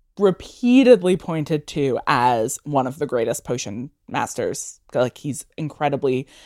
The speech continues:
skillful at creating these really complex potions. And often it seemed, you know, Tre-, Trelawney, Trelawney, whose only qualification <laughs> for teaching <laughs> a whole subject area at <laughs> Hogwarts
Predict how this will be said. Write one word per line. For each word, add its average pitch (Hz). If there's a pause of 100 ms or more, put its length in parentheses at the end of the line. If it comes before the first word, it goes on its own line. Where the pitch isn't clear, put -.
(160)
skillful 185
at -
creating 135
these 123
really 101
complex - (120)
potions. - (340)
And 202
often 196
it -
seemed, 156
you 226
know, 147 (100)
Tre-, 247 (260)
Trelawney, 247 (260)
Trelawney, 302
whose 277
only 320
qualification 277
<laughs> -
for 294 (100)
teaching 254 (380)
<laughs> - (840)
a 247
whole 339
subject 269
area 180
at 196
<laughs> -
Hogwarts 196